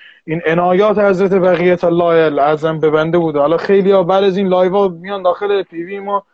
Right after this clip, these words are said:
هزار چی به ما می‌گن، حالا شما نمی‌دونم فلانی بساری این داستانا. واقعاً من از حضرت بقیت الله الاعظم واقعاً شاکرم این رو که عرضم به خدمت شما، این عنایات رو به ما کرده که داخل همین بحثا باشیم. واقعاً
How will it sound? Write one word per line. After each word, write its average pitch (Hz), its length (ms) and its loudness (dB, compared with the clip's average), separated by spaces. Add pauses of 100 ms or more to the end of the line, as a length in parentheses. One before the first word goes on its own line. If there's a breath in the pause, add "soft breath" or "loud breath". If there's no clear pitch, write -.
(640)
هزار 202 240 0
چی 220 120 -4
به 208 80 0
ما 220 160 0
می‌گن، 208 240 2
حالا 160 180 0
شما 160 240 -6
نمی‌دونم 165 280 -4
فلانی 156 360 -4
بساری 147 560 -6 (120)
این 160 200 -12
داستانا. 143 540 -6 (400 soft breath)
واقعاً 202 300 0
من 220 240 0
از 180 220 0
حضرت 175 300 0
بقیت 185 360 2
الله 180 180 2
الاعظم 185 380 2
واقعاً 190 520 0
شاکرم 196 680 0
این 156 220 -10
رو 139 280 -2 (440 loud breath)
که 180 120 0
عرضم 175 280 0
به 170 60 -4
خدمت 180 280 -2
شما، 180 220 -2
این 208 200 -4
عنایات 196 440 0
رو 214 60 2
به 202 60 2
ما 202 240 2
کرده 202 280 -2
که 202 120 -4
داخل 208 320 -2
همین 214 320 0
بحثا 156 340 0
باشیم. 135 340 -6
واقعاً 147 440 -2